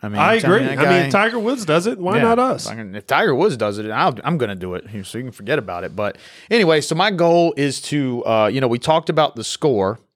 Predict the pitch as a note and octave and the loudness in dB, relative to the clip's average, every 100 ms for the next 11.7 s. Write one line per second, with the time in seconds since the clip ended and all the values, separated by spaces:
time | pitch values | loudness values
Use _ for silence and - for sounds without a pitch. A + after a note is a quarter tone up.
0 | - G2+ F#2+ - C#3 A#2 A2 G#2 G#2 G2 | -6 -4 -4 -2 2 4 2 2 2 0
1 | - F#2 F2 E2+ E2+ E2+ E2+ - D3+ B2+ | -2 -6 -6 -6 -8 -8 -12 -12 -10 -6
2 | B2+ C#3 B2 A#2 C3 D3+ C#3+ C#3 C3+ B2+ | -6 0 0 2 2 2 2 2 4 2
3 | A#2 G2 G2 - A2+ F#2+ A2 A2+ G#2 G2+ | -2 -4 -8 -6 -6 -4 -4 -4 0 2
4 | A2+ A#2 A2 G#2+ G#2+ F#2+ - G#2+ - _ | 4 4 0 -2 -4 -4 -4 -8 -8 _
5 | - F#2 - G2+ F#2+ G2 F#2+ F2+ _ - | -6 -6 -8 -6 0 0 0 -4 _ -12
6 | - - G2 D#2+ - - _ _ _ _ | -8 -4 -4 -4 -8 -10 _ _ _ _
7 | - F2 E2+ F2 D#2 - - - C#3 D3+ | -10 -6 -6 -8 -10 -18 -10 -2 0 2
8 | C#3+ - D3+ C#3+ C3+ C#3 A#2+ D#3+ - D#3+ | 0 2 2 2 2 0 0 -6 -2 2
9 | C3+ A#2+ G#2 _ _ _ _ _ _ - | 2 0 -6 _ _ _ _ _ _ -12
10 | - - E3+ - E3+ - D#3 C#3+ C#3+ C#3+ | -6 -2 -2 -2 -6 0 2 4 2 0
11 | C#3 A#2 - D3 E3 F3+ F3+ | -4 -8 -4 0 2 2 0